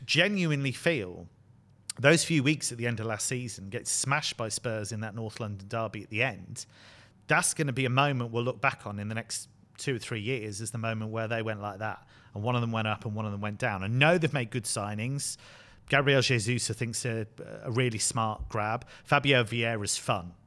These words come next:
proper entertainer, really good. But Mark, they're two point eight on the exchange to qualify for the Champions League through their league position.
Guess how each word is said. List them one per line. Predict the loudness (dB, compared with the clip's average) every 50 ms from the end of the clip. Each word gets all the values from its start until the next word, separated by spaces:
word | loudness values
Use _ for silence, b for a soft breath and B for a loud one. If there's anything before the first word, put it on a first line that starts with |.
| _
proper | -6 -6 -6 -4 -6 -8
entertainer, | -8 -8 -8 -8 -8 -8 -6 -6 -4 -4 -4 -4 -4
really | -2 -2 -2 -4 -4 -6
good. | -2 0 0 0 0 -2 -8 -8 -8 -10 -10 B B B B B B B B B B B B B B
But | 2 2 4 6
Mark, | 6 6 6 4 2 0 -2 -8 -12 -12 -14 -16 -20 -20 -20 -20 -20 -20 -20 _ _ _ _ _ -20 -20 -6 0
they're | 2 2
two | 4 4 4 4 2
point | 2 2 0 0 2 2
eight | 0 0 0
on | 0 -2
the | -2 -2
exchange | -2 0 2 4 4 2 2 0 -6
to | -4
qualify | -2 0 0 2 2 0 -2 -2
for | -2
the | -6 -4
Champions | -2 -2 -2 -2 -2 -4 -4 -4 -4 -4 -6
League | -8 -8 -8
through | -6 -6 -4
their | -2 0 0 0
league | 0 0 -2 -2
position. | -6 -10 -10 -10 -10 -10 -10 -10 -10 -10 -10 -12